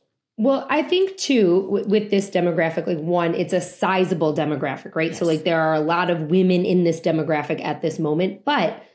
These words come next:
Speaker 1: there are a lot of women in this demographic. And I would say it's probably one of the first generations that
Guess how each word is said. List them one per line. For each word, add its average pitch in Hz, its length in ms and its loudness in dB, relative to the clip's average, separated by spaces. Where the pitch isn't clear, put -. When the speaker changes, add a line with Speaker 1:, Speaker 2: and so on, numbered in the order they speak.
Speaker 1:
there 254 200 2
are 269 100 4
a 262 60 4
lot 233 320 2
of 277 160 0
women 240 260 4
in 202 200 4
this 196 160 2
demographic. 175 720 0
And 175 140 0
I 160 100 0
would 165 140 -2
say 202 200 2
it's 190 120 -2
probably 214 520 0
one 190 280 2
of 160 180 -2
the 180 80 0
first 180 400 -4
generations 170 680 0
that 175 260 -2